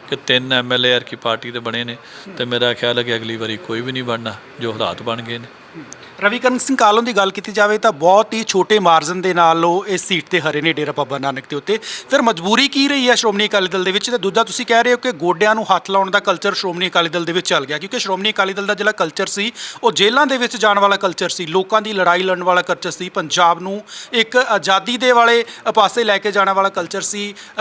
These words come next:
Speaker 2: ਅ, ਨਹਿਰਾਂ ਵਾਲਾ ਕਲਚਰ ਸੀ ਕਿ ਪਾਣੀ ਆਪਣਾ ਹੋਵੇ, ਤੇ ਚੰਡੀਗੜ੍ਹ ਦੀ ਵੀ ਗੱਲ ਹੁੰਦੀ ਸੀ। ਤੇ ਇਹ ਹੁਣ ਹੋ ਕੀ ਰਿਹਾ ਫਿਰ?
Speaker 1: ਹੁਣ ਇੱਕ ਪਰਿਵਾਰਵਾਦ ਜਿਹੜਾ ਸੀ ਨਾ, ਉਹਨੂੰ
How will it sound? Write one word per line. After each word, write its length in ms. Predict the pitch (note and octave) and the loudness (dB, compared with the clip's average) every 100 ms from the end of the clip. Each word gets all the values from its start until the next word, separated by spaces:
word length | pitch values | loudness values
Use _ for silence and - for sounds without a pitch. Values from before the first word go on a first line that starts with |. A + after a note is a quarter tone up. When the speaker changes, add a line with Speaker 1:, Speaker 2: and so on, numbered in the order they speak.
| G3+ | 2
Speaker 2:
ਅ, 40 | |
ਨਹਿਰਾਂ 380 | E3 F3+ A3+ B3+ | 2 2 4 6
ਵਾਲਾ 240 | A#3+ A3 | 6 6
ਕਲਚਰ 380 | A3+ G#3+ F#3+ G#3 | 4 0 0 -2
ਸੀ 240 | - G3+ G3 | -2 -4 -4
ਕਿ 140 | G3+ | -2
ਪਾਣੀ 320 | G3+ E3+ F#3+ | 2 2 2
ਆਪਣਾ 280 | F3+ G3 F#3+ | 0 2 0
ਹੋਵੇ, 300 | F3+ E3+ G3 | 0 -2 -2
ਤੇ 140 | G#3 | -2
ਚੰਡੀਗੜ੍ਹ 520 | G#3 G#3+ F#3+ A3+ A3+ G#3+ | -2 -4 -2 -2 -2 -2
ਦੀ 120 | A3 | -4
ਵੀ 100 | G#3+ | 0
ਗੱਲ 200 | F3+ F3 | 0 0
ਹੁੰਦੀ 240 | E3+ E3+ | -4 -8
ਸੀ। 240 | E3 G3+ G#3+ - - - | -8 -8 -10 -16 -10 -4
ਤੇ 80 | |
ਇਹ 240 | C4+ C4 C#4 | 0 2 2
ਹੁਣ 180 | A#3+ A#3+ | 4 4
ਹੋ 180 | A3 | 2
ਕੀ 180 | A3+ C4 | 2 0
ਰਿਹਾ 140 | G3+ C3 | 0 -4
ਫਿਰ? 160 | B2 - - - - - - - - - - - - E3+ | -8 -20 -20 -20 -18 -18 -18 -20 -20 -20 -20 -20 -8 -4
Speaker 1:
ਹੁਣ 160 | G3 | -2
ਇੱਕ 140 | G3+ G3+ - | -4 -8 -4
ਪਰਿਵਾਰਵਾਦ 760 | D#3+ C#3+ C3+ C3+ C3+ C3+ C3 B2 - | 0 4 4 4 0 0 0 0 -6
ਜਿਹੜਾ 260 | B2 B2 A2+ | -4 -4 -4
ਸੀ 60 | |
ਨਾ, 160 | G2 G2+ - - - - - - D#3+ | -8 -16 -18 -20 -20 -20 -20 -12 -8
ਉਹਨੂੰ 560 | D3 D3 C#3+ C#3 D3 | -6 -6 -8 -10 -14